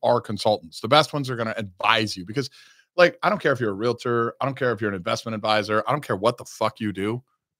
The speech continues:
You're an advisor. Like, you're helping somebody with their money, with their life, with their finances, with all of that, right?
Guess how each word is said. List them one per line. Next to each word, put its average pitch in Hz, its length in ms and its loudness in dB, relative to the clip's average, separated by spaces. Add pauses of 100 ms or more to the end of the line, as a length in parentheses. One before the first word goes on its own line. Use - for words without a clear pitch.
(140)
You're 156 160 6
an 180 80 6
advisor. 95 560 -4 (140)
Like, 127 160 -2
you're 185 120 6
helping 165 360 4
somebody 117 340 0
with 98 180 -6
their 139 160 4
money, 117 320 2
with 92 160 -8
their 143 160 4
life, 113 380 0
with 87 140 -18
their 143 140 4
finances, 107 680 -4
with 110 180 -6
all 101 140 0
of 90 60 -4
that, 80 180 -14
right? 107 240 0